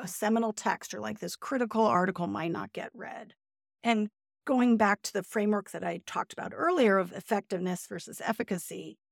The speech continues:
it's really helped me realize that what we care about is not efficacy, which is, like, treating the syllabus as a protocol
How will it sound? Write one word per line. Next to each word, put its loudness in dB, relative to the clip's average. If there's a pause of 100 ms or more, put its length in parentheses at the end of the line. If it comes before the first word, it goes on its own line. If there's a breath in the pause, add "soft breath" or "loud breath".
(200)
it's -12
really -2
helped -2
me 6
realize 4
that -4
what -2
we -6
care -6
about -2
is -8
not 2 (140)
efficacy, -6
which -10
is, -4
like, -6 (380)
treating 0
the 4
syllabus 0
as -12
a -12
protocol 4